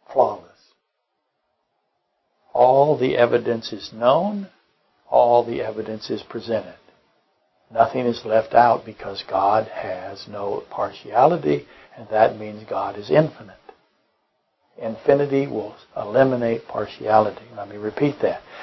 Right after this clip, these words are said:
John nine thirty-five through eight, thirty, I'm sorry, thirty-five through thirty-eight. Jesus asked the healed blind man,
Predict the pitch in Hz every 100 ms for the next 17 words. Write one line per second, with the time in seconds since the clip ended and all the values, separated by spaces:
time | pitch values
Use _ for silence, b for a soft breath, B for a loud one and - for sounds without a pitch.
0 | B - 135 127 123 143 151 123 110 139
1 | 135 127 131 120 120 127 120 127 131 120
2 | - 127 120 120 - - 113 - 110 -
3 | 143 123 117 127 117 - 107 135 120 117
4 | 131 - - _ _ _ _ _ _ _
5 | _ - 160 135 143 - 135 131 - 127
6 | 101 143 143 123 131 139 143 117 104 98